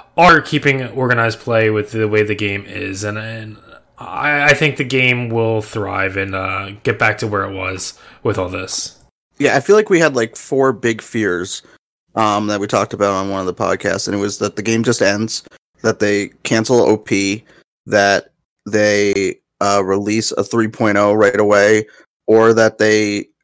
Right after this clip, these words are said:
Speaker 2: uh, make us, or make people paint ships, right? I feel like those were kind of our big four points, and they touched on all of those,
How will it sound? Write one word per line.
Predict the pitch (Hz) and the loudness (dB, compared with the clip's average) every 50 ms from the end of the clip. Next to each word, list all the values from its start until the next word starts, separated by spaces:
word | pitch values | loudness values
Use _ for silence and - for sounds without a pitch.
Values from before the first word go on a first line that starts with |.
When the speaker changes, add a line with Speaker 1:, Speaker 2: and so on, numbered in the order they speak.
| _ _ | _ _
Speaker 2:
uh, | 104 101 98 98 92 92 - - | 2 4 4 4 2 2 0 -4
make | - 110 110 107 - 113 | -4 -2 -2 0 0 0
us, | 107 - - - - _ _ _ _ _ | -2 0 -2 -6 -6 _ _ _ _ _
or | 110 110 | 2 2
make | 110 107 104 101 | 2 2 0 0
people | - 117 104 - 107 95 | -2 -4 -2 -2 -4 -4
paint | - 135 104 - - | -2 -4 -4 -2 -2
ships, | - - - - _ - - - - _ - - _ _ _ _ _ _ _ | -2 -2 -2 -2 _ -4 -4 -4 -8 _ -20 -20 _ _ _ _ _ _ _
right? | - 107 110 | 2 2 4
I | 101 - | 4 2
feel | - - 135 135 | 0 2 2 4
like | 131 123 113 | 4 4 4
those | 117 113 110 107 | 4 2 2 4
were | 113 107 104 | 2 0 0
kind | 101 - - 101 101 | 0 0 -2 -2 0
of | 95 | 2
our | 95 95 | 0 0
big | 92 82 101 101 101 | 0 0 -2 -2 -2
four | - - - 95 92 90 | -4 -4 0 0 0 0
points, | - - 98 98 95 92 - - | -2 -2 -2 -2 -2 -4 -8 -8
and | - 98 104 104 104 107 | -2 -2 0 0 0 0
they | 107 107 107 107 104 | 0 0 0 -2 -2
touched | 101 - - 113 104 - - - | -4 -2 -4 -4 -4 -2 -2 0
on | 101 101 95 | 2 2 2
all | 87 - 135 160 160 123 117 117 | 2 4 6 6 6 6 4 2
of | 107 101 | 0 0
those, | 101 95 90 - - - | 2 2 2 0 -2 -4